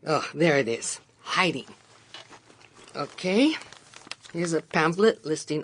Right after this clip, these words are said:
all the nearby restaurants. Just ignore all my scribbling.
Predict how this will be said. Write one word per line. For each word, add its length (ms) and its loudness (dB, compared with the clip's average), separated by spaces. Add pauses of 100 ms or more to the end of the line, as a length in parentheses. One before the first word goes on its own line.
all 220 4
the 120 4
nearby 400 2
restaurants. 540 -10 (240)
Just 240 -2
ignore 400 -2
all 180 -4
my 180 -8
scribbling. 520 -2